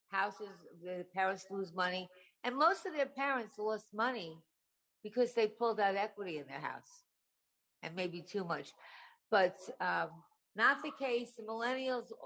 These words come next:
that's their generation. They wanna buy. They're our biggest sector of buyers, and they're gun-ho. So we're, we're confident that, that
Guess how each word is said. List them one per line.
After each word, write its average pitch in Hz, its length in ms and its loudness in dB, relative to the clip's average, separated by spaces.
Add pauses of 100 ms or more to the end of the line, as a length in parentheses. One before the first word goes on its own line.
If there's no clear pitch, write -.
(600)
that's 185 280 -2
their 226 160 2
generation. 214 600 -2
They 190 120 -4
wanna 202 320 0
buy. 208 300 4
They're 190 120 -4
our 160 200 -4
biggest 220 380 -6
sector 208 300 -6
of 185 180 -8
buyers, 185 480 0 (580)
and 202 160 -6
they're 190 180 -2 (100)
gun-ho. 208 560 0 (260)
So 208 300 0 (1800)
we're, 277 460 6 (120)
we're 269 180 6 (100)
confident 269 480 0
that, 220 180 -10
that 208 200 -6